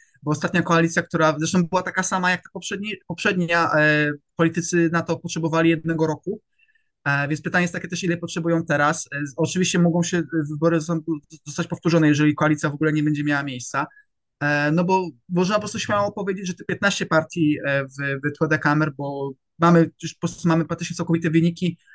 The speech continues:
e, i to się raczej już nie zmieni jakoś di-, di-, diametralnie, no to mamy piętnaście partii w, w parlamencie, które jednak startowały osobno. To nie jest jak w Polsce, gdzie na przykład Koalicja Obywatelska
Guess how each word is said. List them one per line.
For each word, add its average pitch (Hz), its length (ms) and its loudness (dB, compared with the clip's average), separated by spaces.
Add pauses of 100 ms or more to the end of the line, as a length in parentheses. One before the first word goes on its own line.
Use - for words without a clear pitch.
(300)
e, 151 120 2
i 160 240 6
to - 100 -4
się 185 140 2
raczej 180 200 2
już 175 100 -2
nie 185 100 4
zmieni 180 180 2
jakoś 175 220 0
di-, 156 260 0
di-, 165 260 -2
diametralnie, 180 600 0
no 175 60 -4
to 175 100 -4
mamy 175 180 0
piętnaście 180 340 -8
partii 170 380 -2
w, 156 360 2
w 160 120 -2
parlamencie, 165 540 0
które 175 260 0
jednak 165 220 2
startowały 160 640 0
osobno. 147 420 -2
To 156 100 -4
nie 170 80 4
jest 170 140 0
jak 165 140 -4
w - 40 -20
Polsce, 165 260 -2
gdzie 143 100 -8
na 143 80 -4
przykład - 340 -12
Koalicja 156 280 0
Obywatelska 143 520 -2